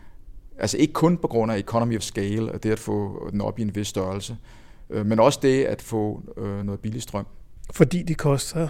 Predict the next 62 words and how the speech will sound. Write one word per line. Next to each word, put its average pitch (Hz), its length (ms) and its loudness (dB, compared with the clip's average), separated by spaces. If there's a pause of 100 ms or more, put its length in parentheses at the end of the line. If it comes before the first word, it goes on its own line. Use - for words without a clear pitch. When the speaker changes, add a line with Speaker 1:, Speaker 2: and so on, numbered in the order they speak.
(160)
Speaker 2:
øh, 165 100 -4 (240)
omkring 160 440 -4
halvdelen 143 520 0
af 147 60 2
hele 151 220 0
budgettet, 160 640 -2
øh, 151 200 0
faktisk - 500 -2
Speaker 1:
Ja, - 20 -6
Speaker 2:
at, - 40 -2
Speaker 1:
måske 180 240 -2
Speaker 2:
at, 170 60 4
Speaker 1:
ikke 151 160 -2
Speaker 2:
at 131 100 0
Speaker 1:
mere. 135 80 0
Speaker 2:
køre 151 280 8
den. 160 260 2
Speaker 1:
Ja, 113 240 -2
det 156 80 6
har 160 60 8
det 123 100 2
gjort. 139 320 4
Det, 143 180 2
det, 143 220 6
det 147 100 0
var 151 80 8
en 135 80 4
gammel 120 240 4
tommelfingerregel. 110 600 -4
Jeg - 80 -6
tror 135 120 4
ikke, 131 100 2
den 127 80 2
holder 113 180 4
helt 110 220 -2
mere. 104 200 -2
Men 113 120 0
lad 135 40 4
os 135 80 2
så 160 100 2
sige 151 160 -2
en 135 60 0
tredjedel 139 460 0
måske. 98 320 -8 (520)
Øh, 107 400 2
og 104 160 -2
så 131 260 6 (240)
er - 80 -2
det 113 60 2
jo 104 140 2
afhængigt 113 420 2
af, 104 220 -2
i 107 100 -6
sagens 120 260 -2
natur, 120 360 -4
hvad 110 240 -2 (140)
du 113 60 -2
har 101 80 0
givet 107 220 0
for 135 120 6
den 101 160 0
strøm. - 260 -4